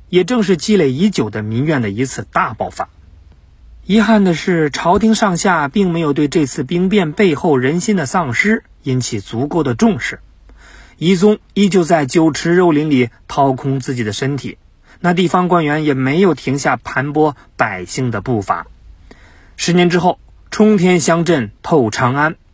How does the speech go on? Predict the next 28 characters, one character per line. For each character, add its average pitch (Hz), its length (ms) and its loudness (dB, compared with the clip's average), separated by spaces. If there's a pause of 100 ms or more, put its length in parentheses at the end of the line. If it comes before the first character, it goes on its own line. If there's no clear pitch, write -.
(100)
满 170 300 0
城 185 240 0
尽 175 240 -2
带 135 200 0
黄 120 260 -2
金 135 160 -4
甲， 120 220 -6 (420)
荒 226 220 0
唐 208 180 2
程 196 220 0
度 196 180 4 (140)
甚 208 240 2
于 214 100 2
乃 165 260 0
父 165 140 -8
的 165 100 -2
唐 175 220 -2
僖 202 220 -2
宗， 247 180 0 (320)
在 208 220 2
皇 185 240 2
朝 202 160 2
大 185 180 -2
军 202 200 0
威 208 120 4
逼 202 160 0
之 226 160 -2
下， - 220 -2